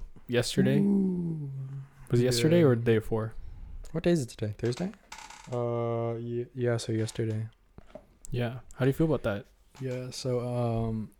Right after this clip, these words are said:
Speaker 2: <clears throat> in case you guys don't know, Quarantine Dreams is out now on SoundCloud. Go
Speaker 1: Yeah.
Speaker 2: pick that up. Um, I, I feel pretty good about it, to be honest. Like, I don't know, like, I'm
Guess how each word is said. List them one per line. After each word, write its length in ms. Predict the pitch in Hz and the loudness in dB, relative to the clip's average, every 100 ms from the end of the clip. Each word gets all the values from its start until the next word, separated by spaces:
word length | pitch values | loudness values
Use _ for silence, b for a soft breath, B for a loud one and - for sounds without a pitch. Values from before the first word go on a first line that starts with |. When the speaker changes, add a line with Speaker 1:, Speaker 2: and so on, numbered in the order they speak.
| _ | _
Speaker 2:
<clears throat> 180 | _ | _
in 580 | 185 170 165 110 110 127 | 8 10 10 8 4 -4
case 200 | 117 127 | -2 0
you 60 | 127 | 0
guys 140 | 123 | 0
don't 140 | 120 110 | 0 0
know, 180 | 107 110 | 0 -4
Quarantine 500 | - 117 113 - 113 | -4 0 0 2 2
Dreams 640 | 104 110 110 123 135 131 - | 2 4 4 4 0 -2 -8
is 200 | 117 117 | -6 -4
out 260 | 113 110 | -4 -4
now 400 | 123 117 117 120 | -8 -8 -6 -6
on 120 | 110 110 | -6 -8
SoundCloud. 800 | 120 110 113 123 127 131 135 123 | -10 -10 -10 -10 -10 -10 -12 -6
Go 100 | 120 | 2
Speaker 1:
Yeah. 180 | 113 | 2
Speaker 2:
pick 100 | 107 | 2
that 180 | 123 113 | -2 -6
up. 260 | 117 139 147 - - - | -4 -6 -10 -14 -16 -12
Um, 580 | 123 120 120 117 120 131 - - B B B B B B B B _ _ _ _ _ - | -8 -6 -4 -6 -8 -12 -16 -20 B B B B B B B B _ _ _ _ _ -4
I, 260 | 208 302 - - - - _ _ - | -2 -2 -2 -6 -8 -18 _ _ 0
I 100 | 190 | 0
feel 200 | - 254 | 0 0
pretty 220 | 233 226 | 0 2
good 160 | 208 | 2
about 260 | 208 123 107 | 4 4 4
it, 160 | 107 - | 2 0
to 120 | 117 | 0
be 120 | 107 | 0
honest. 500 | 104 104 107 - - | 0 0 -4 -8 -6
Like, 140 | 123 | -4
I 80 | 143 | -2
don't 120 | 160 | 0
know, 140 | 185 151 | 2 4
like, 180 | 113 - | 2 2
I'm 540 | 127 127 120 117 117 | 2 2 2 0 -4